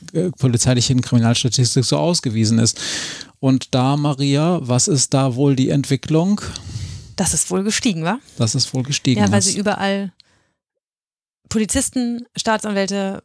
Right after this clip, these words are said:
Speaker 2: manchmal sogar Richter zusätzlich eingestellt haben, um diese ganzen vielen, vielen Fälle abzuarbeiten, die da vor allen Dingen durch die, äh, N-G-O-Organisation aus den usa, die necmec,
Speaker 1: Mhm.
Speaker 2: ähm, eingegangen sind, ähm, und,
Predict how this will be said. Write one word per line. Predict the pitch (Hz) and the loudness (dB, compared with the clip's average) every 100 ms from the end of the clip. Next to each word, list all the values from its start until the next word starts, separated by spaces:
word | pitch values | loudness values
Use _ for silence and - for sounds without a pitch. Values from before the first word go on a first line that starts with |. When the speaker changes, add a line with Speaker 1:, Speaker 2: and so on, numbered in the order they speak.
| 170 | -8
Speaker 2:
manchmal | 196 208 240 196 180 | -2 -2 -2 -4 -6
sogar | 185 175 185 | -4 -2 -2
Richter | 214 - 214 202 | -2 -2 -4 -4
zusätzlich | - 185 190 180 160 | -4 -4 -2 -2 -4
eingestellt | 175 180 - 180 175 | -2 -4 -2 -2 -2
haben, | 170 170 175 | -2 -4 -4
um | 180 175 | -4 -4
diese | 175 175 | -4 -2
ganzen | 170 190 202 | -2 -2 -4
vielen, | - 196 190 | -4 -4 -4
vielen | - 175 175 | -4 -4 -2
Fälle | 180 170 | -4 -4
abzuarbeiten, | 165 - - 180 170 165 170 | -4 -4 -4 -2 -4 -6 -6
die | 160 | -4
da | 160 165 - - - - - | -4 -4 -10 -20 -20 -20 -10
vor | - 180 | -6 -4
allen | 185 202 185 | -2 -2 -2
Dingen | 190 180 | -4 -2
durch | 175 | -4
die, | - 175 170 | -2 -2 -2
äh, | - - - | -6 -12 -6
N-G-O-Organisation | 196 175 190 180 - 185 190 185 175 - 180 180 156 | -2 -2 -2 -2 -4 -4 -4 -2 -2 -2 -2 -2 -4
aus | 165 | -4
den | 165 - | -4 -4
usa, | 185 185 180 | -2 -2 -4
die | 170 | -4
necmec, | 165 - 170 165 - - | -6 -4 -4 -4 -8 -4
Speaker 1:
Mhm. | 131 120 120 131 - | 0 2 0 -4 -4
Speaker 2:
ähm, | 180 175 165 165 160 160 165 - | -2 -2 -4 -6 -6 -6 -8 -6
eingegangen | - 196 180 175 180 190 | -2 -2 -2 -2 -2 -2
sind, | 185 185 190 - - | -2 -2 -4 -6 -4
ähm, | 185 175 175 170 - | -2 -2 -2 -4 -6
und, | - 185 175 | -4 -4 -4